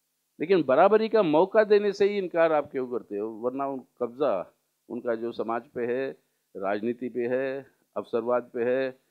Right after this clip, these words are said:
जो पूरी की पूरी व्यवस्था पे है वो कमज़ोर हो जाएगी। तो उसके खिलाफ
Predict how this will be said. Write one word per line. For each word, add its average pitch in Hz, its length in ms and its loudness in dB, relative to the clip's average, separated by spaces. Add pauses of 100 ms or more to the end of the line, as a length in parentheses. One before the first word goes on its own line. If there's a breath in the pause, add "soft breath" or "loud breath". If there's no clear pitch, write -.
(300)
जो 123 100 2
पूरी 143 320 0
की 139 120 -10
पूरी 131 280 -2
व्यवस्था 139 420 0
पे 98 180 -4
है 92 180 -6
वो 127 180 -2
कमज़ोर 123 380 -4
हो 107 120 -4
जाएगी। 101 280 -8 (1300)
तो 110 120 4
उसके 123 220 -4
खिलाफ 139 460 -2